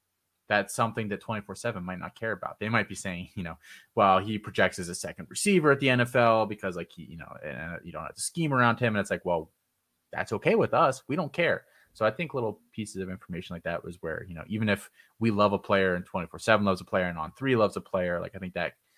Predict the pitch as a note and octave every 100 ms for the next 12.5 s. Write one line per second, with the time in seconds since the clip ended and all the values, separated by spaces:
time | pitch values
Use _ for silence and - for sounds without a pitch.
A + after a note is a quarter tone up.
0 | _ G#2+ A2 - F#2 F2+ F2 F2 E2 F#2
1 | F2 E2+ E2+ E2 D#2+ - E2+ E2 E2+ E2
2 | E2 _ F2 F2 F2 E2 D#2+ F2+ C3 B2
3 | - A2 G2+ F#2 F#2 F2 F#2+ F2 - E2
4 | D#2+ E2 _ - - F#2+ E2+ - - -
5 | A#2 A2+ G#2+ G#2+ G2+ - - _ - F2
6 | E2+ E2+ - F2+ F2+ F#2 - G#2 F#2 F2+
7 | F2 E2+ F2+ F2 F2 E2+ - D#2+ F2 F#2
8 | _ _ _ E2+ D#2+ F2 - - G#2+ G#2+
9 | G#2 F2+ F2+ - F2 - - - - -
10 | _ _ - - F2 F2 E2 - C3 A#2
11 | G#2+ - - A2 D3+ C#3 A#2+ G#2 A2+ G2+
12 | G2 F#2+ G#2+ F#2